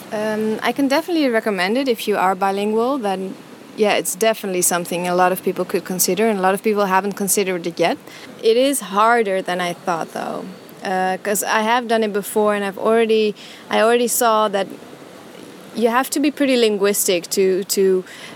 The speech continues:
trans-, to transit some, some, some, some things from one language to another. It's really tough. Uh, you can't just literally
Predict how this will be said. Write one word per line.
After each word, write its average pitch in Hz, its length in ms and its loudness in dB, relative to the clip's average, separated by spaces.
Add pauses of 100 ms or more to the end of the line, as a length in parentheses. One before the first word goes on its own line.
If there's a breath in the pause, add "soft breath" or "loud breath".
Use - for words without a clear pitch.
(120 loud breath)
trans-, 214 560 0 (140)
to 220 120 -2
transit 226 520 2
some, 196 340 -4
some, 196 360 -4
some, 190 200 -6
some 185 240 -4
things 202 460 0
from 190 240 0
one 196 180 4
language 180 420 0
to 190 140 -2
another. 180 380 2
It's 180 200 0
really 202 360 2
tough. - 560 -4
Uh, 170 240 -2
you 190 160 -2
can't 226 280 0
just 202 200 -2
literally 196 720 0